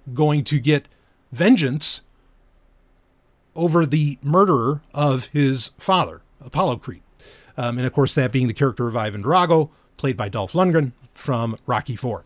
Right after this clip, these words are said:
Um, it makes sense that it went there, and that you have the character, you know, that you have Ivan Drago's son, um, you know, be kind of the villain in it.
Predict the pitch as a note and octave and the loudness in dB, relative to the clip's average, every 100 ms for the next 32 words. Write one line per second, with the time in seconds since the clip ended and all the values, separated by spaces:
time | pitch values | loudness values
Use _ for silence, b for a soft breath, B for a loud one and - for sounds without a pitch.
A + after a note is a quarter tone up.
0 | _ B B B B B B - F3 E3+ | _ B B B B B B -6 0 2
1 | D#3 D3+ _ _ _ _ _ _ _ _ | 0 -6 _ _ _ _ _ _ _ _
2 | _ _ _ _ _ _ _ _ _ _ | _ _ _ _ _ _ _ _ _ _
3 | - A3 B3 - - E3+ - F3 D3+ C3+ | -4 2 4 4 2 2 2 2 2 2
4 | B2 G#2+ F2+ - _ _ - D#3 D3 C#3+ | 0 -4 -8 -10 _ _ -4 0 2 2
5 | D3 - D3 C#3+ C#3+ D#3 C#3+ C3 C3+ B2+ | 0 2 2 2 0 2 2 4 2 2
6 | A#2 C#3+ A#2+ A2 B2+ - C3 A#2+ B2 B2 | -2 -4 -2 -4 -6 -2 0 0 0 -2
7 | A2+ A2+ A2 G#2+ G#2 - - - F#3+ F#3 | -2 0 -2 -4 -4 -6 -2 0 2 2
8 | G#3 - b b b - D3+ D3 D3+ D3+ | 0 -4 b b b -6 -2 0 0 -4
9 | - D3+ C#3+ C3 C#3+ C#3+ C#3+ C#3+ C3+ A2+ | -4 -2 -2 0 -2 0 0 2 0 2
10 | D3+ D3+ D#3 E3+ - D3 D3+ C#3+ | 2 4 2 -2 -4 -2 -2 -2